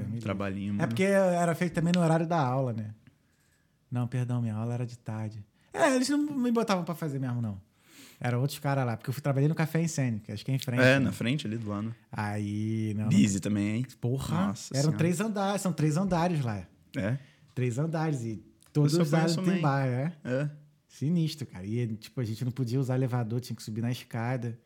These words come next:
Speaker 2: Isso é sacanagem com você.
Speaker 1: Ah, merda.
Speaker 2: Mano.
Speaker 1: Aí eu só fiquei, que, acho que fiquei oito meses lá. Depois de lá eu peguei a permissão de trabalho, aí tô na empresa
Speaker 2: Hum.
Speaker 1: até hoje.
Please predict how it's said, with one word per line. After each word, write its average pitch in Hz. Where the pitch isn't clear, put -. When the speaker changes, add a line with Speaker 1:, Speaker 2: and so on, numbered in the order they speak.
Speaker 2:
Isso -
é 123
sacanagem 104
com -
você. -
Speaker 1:
Ah, 143
merda. 98
Speaker 2:
Mano. 107
Speaker 1:
Aí 123
eu 139
só 156
fiquei, 180
que, 104
acho 95
que -
fiquei 156
oito 165
meses 131
lá. 113
Depois 127
de 127
lá 123
eu 123
peguei 135
a 131
permissão 131
de -
trabalho, 107
aí 98
tô -
na 113
empresa 104
Speaker 2:
Hum. -
Speaker 1:
até 120
hoje. 98